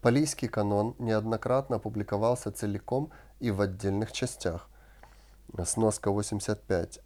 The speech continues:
Э, смотреть Хам, тысяча девятьсот шестьдесят второй год. Мы не останавливаемся здесь на изданиях буддийских канонических текстов на санскрите, тибетском, китайском и так далее.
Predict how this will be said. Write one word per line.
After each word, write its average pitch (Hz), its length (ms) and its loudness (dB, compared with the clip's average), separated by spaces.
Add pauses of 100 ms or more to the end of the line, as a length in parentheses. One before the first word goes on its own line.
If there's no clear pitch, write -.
(120)
Э, 92 120 -4
смотреть - 720 -4 (480)
Хам, 131 540 2 (560)
тысяча 139 240 -4
девятьсот 131 360 0
шестьдесят 120 380 0
второй 123 340 -2
год. 123 280 0 (400)
Мы 151 100 4
не 131 120 8
останавливаемся 120 840 4
здесь 104 360 0
на 104 160 4
изданиях 104 560 2
буддийских 101 800 0
канонических 104 680 -2
текстов - 440 -4 (520)
на 104 160 2
санскрите, 117 680 0
тибетском, 104 600 -2
китайском 110 540 0
и 107 140 -6
так 110 240 -2
далее. 92 360 2